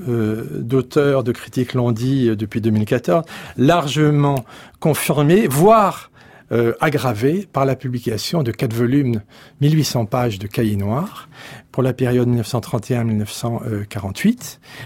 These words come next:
desquels on découvre pas seulement, comme l'avait, euh, souligné l'éditeur, Peter Travny, l'antisémitisme heideggerien, mais aussi, euh, la nature de cet antisémitisme,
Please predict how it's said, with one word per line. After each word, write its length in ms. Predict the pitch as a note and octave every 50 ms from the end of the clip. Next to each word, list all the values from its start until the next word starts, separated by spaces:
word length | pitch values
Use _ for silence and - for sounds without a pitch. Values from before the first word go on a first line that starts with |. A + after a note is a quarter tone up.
| - -
desquels 1200 | C#3+ C#3+ C#3+ - E3 D#3 C#3 C3+ B2+ C3 C3+ D3+ F3+ G#3+ A3+ F#3+ E3+ D3+ D3+ D3 - F3 E3+ E3+ -
on 100 | - C#3
découvre 460 | C3+ C#3+ C#3 - - F#3 D3 B2 A#2+
pas 140 | - D#3+ E3+
seulement, 560 | - - - D3+ C#3+ C#3+ D3 C#3+ C#3 B2+ - - - - - - - - - _ _ _ _ _ _ _ -
comme 180 | - C3 A#2
l'avait, 360 | B2 B2 G#2+ B2 A#2 A#2 A#2
euh, 380 | - - A2+ G#2 G2+ G2+ G2+ G#2
souligné 420 | G#2+ - - A#2 A#2 A#2 A#2 A2+
l'éditeur, 520 | G2+ G#2 G2 G2+ B2 - - F#3+ F#3 E3 -
Peter 200 | - A2+ - A#2 G#2+
Travny, 520 | - - - A2+ G#2 A#2 A#2 A#2+ A#2+ A#2 - - - - _ _ _ -
l'antisémitisme 920 | G2+ A#2 C3 C#3 C3+ - D3+ C3+ - - B2 B2 B2 A#2 C3 A2+ G#2+ A2
heideggerien, 640 | A2 G#2+ G2+ G#2 G2 G#2 G#2+ A2 C#3+ F#3 G#3 E3+ A#2+ - _ - - - - -
mais 260 | C3+ F3 G#3 F#3+ -
aussi, 540 | - D3 C#3 - - - - A3 A#3+ C#4 - - - - - - E3 E3 D#3 C3+ -
euh, 400 | D3 C#3 C3+ B2+ C3 C3 B2+ A#2+
la 320 | B2 B2+ C3+ C3 B2+ - - - - - -
nature 520 | D3 C#3 D3+ F#3+ G3 G3 - - G3+ E3+ C3+
de 100 | B2 A#2+
cet 240 | - - A#2 -
antisémitisme, 960 | A#2 G#2+ G#2 A#2 A2 - - - G#2 G2+ G2+ - - G#2 G2+ - - G2+ G2